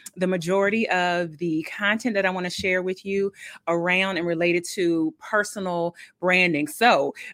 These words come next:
uh, grab a pen, grab a paper. Uh, if you are an iPad or a digital person,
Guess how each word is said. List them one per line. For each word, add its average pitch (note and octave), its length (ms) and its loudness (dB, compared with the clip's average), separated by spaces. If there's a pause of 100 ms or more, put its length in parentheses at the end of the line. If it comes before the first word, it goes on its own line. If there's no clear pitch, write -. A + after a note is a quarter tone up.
uh, D#3+ 240 6
grab F#3 600 6
a - 60 -2
pen, A3+ 540 2
grab G3+ 500 4
a - 60 -2
paper. G#3+ 720 2
Uh, - 100 4
if F3+ 180 0
you G#3 140 2
are F#3+ 140 6
an F3 160 2
iPad G3 640 4
or E3+ 140 2
a E3 80 -2
digital G#3 400 0
person, G#3+ 520 -4